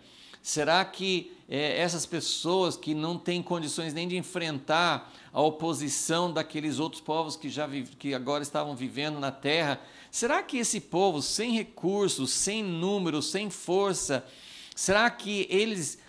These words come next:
têm condições de traz-, de, de fazer essa obra de restauração? E vamos lembrar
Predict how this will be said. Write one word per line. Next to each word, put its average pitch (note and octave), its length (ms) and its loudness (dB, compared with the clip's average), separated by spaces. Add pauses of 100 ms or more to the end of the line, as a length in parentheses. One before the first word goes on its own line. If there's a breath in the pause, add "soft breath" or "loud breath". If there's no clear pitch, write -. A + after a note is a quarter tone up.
(400 loud breath)
têm C4 300 8
condições F3+ 1400 2 (280 soft breath)
de E3+ 800 0 (800)
traz-, F#3 460 6
de, F3+ 180 -2
de F3+ 180 -2
fazer E3+ 420 0
essa A3 220 2
obra G3 260 4
de F3+ 60 -4
restauração? F#3+ 840 2
E C#3 60 -2
vamos G#3+ 300 0
lembrar C#3+ 800 2